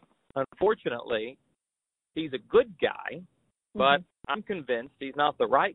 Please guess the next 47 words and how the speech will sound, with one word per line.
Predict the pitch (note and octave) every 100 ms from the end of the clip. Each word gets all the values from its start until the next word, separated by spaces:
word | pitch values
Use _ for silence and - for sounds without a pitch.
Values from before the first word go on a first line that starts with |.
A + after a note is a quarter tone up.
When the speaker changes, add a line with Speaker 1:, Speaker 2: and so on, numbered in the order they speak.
| -
Speaker 1:
guy, | G#2+ B2+
and | B2+
I | C3+
think | D#3 D3+
we | E3
can | C3
do | C#3
a | B2+
lot | A#2+ B2+ D3+ -
better | C3 F#3 G#2+ C3+ - _ _ _ _ -
here | D3+
in | D3
the | C3
state | D3+ C#3+
of | C3
Oklahoma | C#3 B2+ B2+ C3+ F#3+ C#3 A2+ D#3+ - -
than | C3 C3 C3+ D3 C#3
having | C3 C3 C#3 C3+
someone | - B2+ A#2 A2+ B2+
as | B2 A#2+ _
spineless | - C3+ E3+ C#3 A2 A#2 -
and | B2+ B2+
weak | C3+ G3+ D#3+ - -
representing | D3 D3 C#3 B2 C#3+ D#3+ B2+
us | A2+ - A#2
up | A2
in | A#2+
Washington, | A2 A#2 - A#2+ A#2
D | A2+ G#2+ -
C. | D3 A2+
We | C#3
need | C#3+ B2+
a |
fighter, | - B2+ C3+ D3 - - _ _ - - _ -
and | A2+ A2+
that's | C3 -
who | C#3
I | B2+ A#2+ B2
am. | D3
I'm | B2 A2+
a | -
fighter, | A#2+ A#2 B2 D3 E3 _ _ _ _ -
uh, | G#2+
who | B2
will | A#2 G#2+ - -
fight | C3+ C#3 D#3+ _
for | - A#2 A2+ A2+